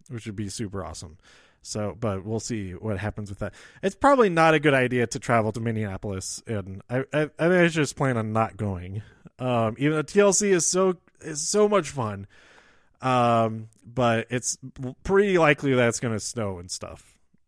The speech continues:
and weather will be bad. So we'll see. Um, let me know what you thought about this episode of SmackDown by tweeting me at T I W Podcast. Go to T I W podcast dot com for more reviews.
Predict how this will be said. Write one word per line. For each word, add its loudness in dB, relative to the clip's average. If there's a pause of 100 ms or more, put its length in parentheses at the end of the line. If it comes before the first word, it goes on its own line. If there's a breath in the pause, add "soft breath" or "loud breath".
and -4
weather 0
will -4
be -10
bad. -12
So -10
we'll -4
see. -4 (480 loud breath)
Um, 4 (140)
let 6
me 2
know 10
what 6
you 2
thought 10
about 6
this 2
episode 6
of 4
SmackDown 4
by 6
tweeting 2
me 6
at 6
T 2
I 6
W 2
Podcast. 2
Go 4
to 0
T 0
I 4
W 0
podcast -2
dot -4
com -4
for -6
more -2
reviews. 2